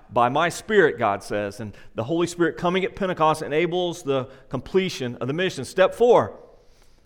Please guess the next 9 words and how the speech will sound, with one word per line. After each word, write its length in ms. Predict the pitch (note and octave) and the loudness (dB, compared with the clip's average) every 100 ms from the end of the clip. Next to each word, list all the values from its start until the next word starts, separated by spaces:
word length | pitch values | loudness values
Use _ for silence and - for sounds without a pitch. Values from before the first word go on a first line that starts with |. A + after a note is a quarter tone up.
| _ _ | _ _
was 80 | - | -18
the 60 | A#2+ | -4
growth 320 | C#3 D3 D3+ | 2 2 0
of 40 | |
the 80 | D3 | -10
church 480 | - G#3 F3+ C#3+ - | -2 2 2 0 -4
and 120 | C3 | -10
its 80 | B2+ | -10
spread 640 | - - E3+ E3+ C#3+ A2 | -12 -8 -2 2 2 -2